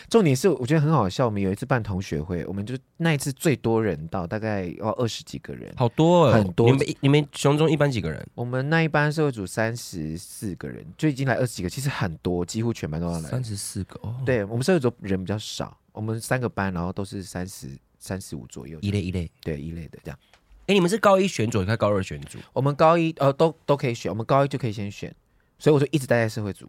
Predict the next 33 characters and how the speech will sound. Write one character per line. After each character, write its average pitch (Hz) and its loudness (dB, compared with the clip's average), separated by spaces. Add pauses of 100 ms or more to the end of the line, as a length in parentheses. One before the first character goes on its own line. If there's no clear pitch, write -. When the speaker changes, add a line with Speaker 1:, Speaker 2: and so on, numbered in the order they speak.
(280)
Speaker 2:
哦， 151 6
你 143 4
高 160 8
一 160 6
就， 165 4 (200)
你 127 -4
们 123 2
高 143 6
一 139 4
就 139 0
先 120 2
选。 107 -4
Speaker 1:
对， 135 4
然 117 2
后 135 4
高 143 4
二 143 2
就 135 -4
会 131 2
有 101 0
一 123 -4
批 110 -4
那 113 -4
个 98 2
自 107 0
然 98 2
组 80 -6
会 98 -2
转 69 -4
来 67 -8
社 85 -8
会 87 -8
组， - -20